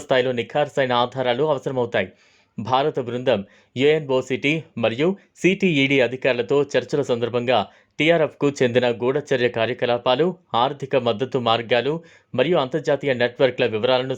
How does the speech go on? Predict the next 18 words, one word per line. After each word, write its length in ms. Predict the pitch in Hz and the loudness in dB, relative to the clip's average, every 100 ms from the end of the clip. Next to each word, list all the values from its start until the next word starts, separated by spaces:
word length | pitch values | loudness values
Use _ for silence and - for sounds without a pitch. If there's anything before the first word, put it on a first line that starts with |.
| 117 | -4
సమర్పించినట్టు 580 | 123 - 123 123 120 147 | -4 -4 -6 -4 -4 -2
తెలుస్తోంది. 480 | 127 - 123 110 92 95 _ _ - | -2 0 0 2 -2 -6 _ _ -6
కాక 280 | 175 - 139 101 - - | -4 0 0 -2 -6 -4
పాక్ 240 | 143 165 165 | -2 -2 -2
ప్రాయోజిత 500 | 135 160 165 143 143 123 | -2 0 -2 -2 -4 -2
ఉగ్రవాదాన్ని 600 | 123 135 135 127 123 120 147 - _ - 120 | 0 2 2 2 0 0 -4 -8 _ -8 -2
యునైటెడ్ 380 | 151 160 160 135 | 0 2 0 2
నేషన్స్ 440 | 127 127 139 131 131 101 - 117 | 0 -2 -6 -4 -2 -2 -6 -2
మరింత 320 | 127 160 175 165 - | 0 0 0 0 2
సీరియస్గా 400 | 131 131 120 123 123 | 2 2 4 2 2
తీసుకోవాలని 580 | 113 127 113 117 143 151 | 0 2 4 2 0 -4
భారత్ 260 | 127 127 - 127 | -2 -2 -2 -2
స్పష్టంగా 420 | 127 - 127 120 117 | -2 -2 0 2 2
తెలియజేసినట్లు 640 | 120 131 127 120 120 151 143 | 2 2 0 -2 -4 -4 0
పేర్కొంది. 380 | 123 - 110 98 - - - _ 123 110 | 0 0 -4 -4 -6 -20 -20 _ -10 -2
భారత్లో 420 | 131 127 127 127 123 | -2 -2 0 -2 2
టీఆర్ఎఫ్పై 480 | 127 123 127 - 131 147 - _ - 127 | 2 2 0 0 0 -2 -10 _ -2 -2
ఐక్యరాజ్య 460 | 170 175 151 143 | -2 -2 -2 -2